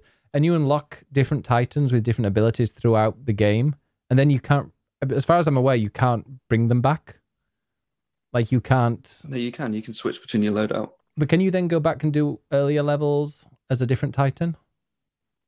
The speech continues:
Speaker 2: Oh, I don't know about that. I haven't jumped
Speaker 1: 'Cause that
Speaker 2: around.
Speaker 1: would be interesting to see. But, um, yeah, it's been such a long time since I played it. I just loved it. But the multiplayer is incredible. I,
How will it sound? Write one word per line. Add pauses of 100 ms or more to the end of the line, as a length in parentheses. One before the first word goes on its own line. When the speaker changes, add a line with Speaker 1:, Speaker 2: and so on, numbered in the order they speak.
(400)
Speaker 2:
Oh,
I
don't
know
about
that.
I
haven't
jumped
Speaker 1:
'Cause
that
Speaker 2:
around.
Speaker 1:
would
be
interesting
to
see. (140)
But,
um,
yeah,
it's
been
such
a
long
time
since
I
played
it.
I
just
loved
it.
But
the
multiplayer
is
incredible.
I,